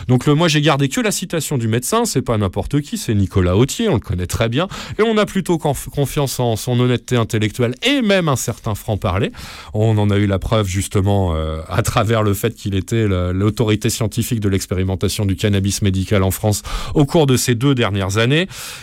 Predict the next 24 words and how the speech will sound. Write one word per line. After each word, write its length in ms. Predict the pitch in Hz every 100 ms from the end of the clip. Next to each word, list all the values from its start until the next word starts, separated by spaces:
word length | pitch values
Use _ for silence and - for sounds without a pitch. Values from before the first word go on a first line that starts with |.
| 113
Il 220 | 113 107
a 280 | 98 92 92
eu 60 |
l'occasion 440 | 104 104 117 104 110
de 40 |
nous 140 | 101
prouver 380 | - - 107 113
son, 500 | - 101 92 92 101
une 160 | 120 110
certaine 440 | - 143 - 131
forme 240 | - 127 113
d'intégrité, 640 | 104 - 95 90 90 135
ce 160 | 147 107
Nicolas 400 | 98 - 95 87
Autier. 320 | 85 - - -
Et 100 | 170
voici, 500 | 131 - 131 127 123
euh, 160 | 101
ce 100 | 92
qu'il 200 | - 131
dit. 220 | 110 113 - - - - - - - - - - 110
Euh, 120 | 110
ces 180 | - 180
produits, 460 | - 208 175 185